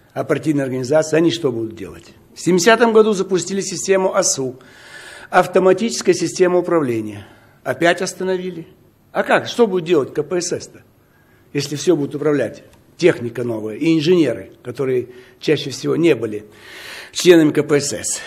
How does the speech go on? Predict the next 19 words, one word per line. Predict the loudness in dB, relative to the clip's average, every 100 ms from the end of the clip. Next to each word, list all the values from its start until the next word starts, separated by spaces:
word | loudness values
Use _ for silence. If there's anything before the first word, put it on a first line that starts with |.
| -16 -12
Ну | -4 0
хорошо, | 2 2 2 2
это | 2 0
прошлое. | 2 0 -2 -2
Настоящее | -2 2 4 6 4 -2 0
в |
этом | 0 2
зале. | 2 2 2 -2 -12 -20 _ _ -4
Девяносто | 0 0 -2
шестой | 0 2
год. | 2 0 -4 -18 _ _ _ _ 0
Мы, | 2
фракция | 2 4 4 4 2
Л | 2
Д | 4
П | 4
Р, | 6
вносим | 4 2 0
закон | 2 2 4 0 0